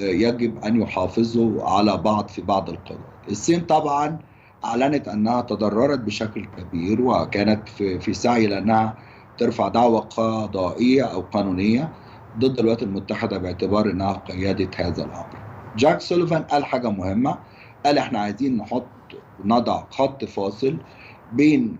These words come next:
كما أشار التقرير وأشرت حضرتك، بين ما يستخدم في الصناعات العسكرية للصينيين والصناعات المدنية". ما زال الولايات المتحدة تحتاج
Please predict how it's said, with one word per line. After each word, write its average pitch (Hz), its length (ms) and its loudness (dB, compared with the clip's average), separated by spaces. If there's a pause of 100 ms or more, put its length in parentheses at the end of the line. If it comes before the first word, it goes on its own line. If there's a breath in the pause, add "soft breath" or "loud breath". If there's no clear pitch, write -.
كما 113 260 0
أشار 110 200 0
التقرير 101 540 -4
وأشرت - 360 -6
حضرتك، 135 640 -2 (340 loud breath)
بين 143 340 6
ما 135 140 4
يستخدم 123 560 -4
في - 80 -14
الصناعات 104 460 0
العسكرية 107 580 0
للصينيين 104 640 4 (260)
والصناعات 113 560 2
المدنية". 82 640 -4 (400 loud breath)
ما 110 100 4
زال 127 500 4
الولايات 110 240 -4
المتحدة 107 640 -2 (400 loud breath)
تحتاج 131 520 0